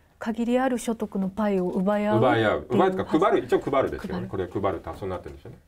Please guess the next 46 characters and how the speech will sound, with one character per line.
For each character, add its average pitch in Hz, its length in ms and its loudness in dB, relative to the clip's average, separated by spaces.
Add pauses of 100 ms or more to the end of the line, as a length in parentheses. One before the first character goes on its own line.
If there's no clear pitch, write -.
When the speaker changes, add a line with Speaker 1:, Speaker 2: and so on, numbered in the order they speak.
(100)
Speaker 1:
は 190 340 -8
い。 - 60 -16 (300)
Speaker 2:
と 214 100 2
こ 247 60 4
ろ、 127 380 2
だ 175 120 4
か 160 180 6
ら、 123 200 2 (380)
結 175 180 2
局 277 160 2
だ 247 80 4
か 185 80 2
ら、 107 200 2
な 120 120 0
ん 113 40 0
だ - 60 0
ろ - 60 -2
う、 - 20 -4
ベ 170 100 8
ー 196 40 4
シ 262 100 -4
ッ - 40 -10
ク 262 60 2
イ 269 40 2
ン 254 40 -2
カ 240 80 2
ム 156 80 2
の 123 60 2
議 127 120 0
論 127 120 2
は 110 80 4
私 131 160 0
全 131 100 2
く 170 160 0
今 143 140 0
し - 100 -8
な 101 120 -2
い 87 40 -6
の 73 80 -10
ね。 - 160 -12 (380)
意 196 80 2
味 214 100 4
な 143 120 4
い 127 80 0
か - 80 -4
ら。 - 160 -8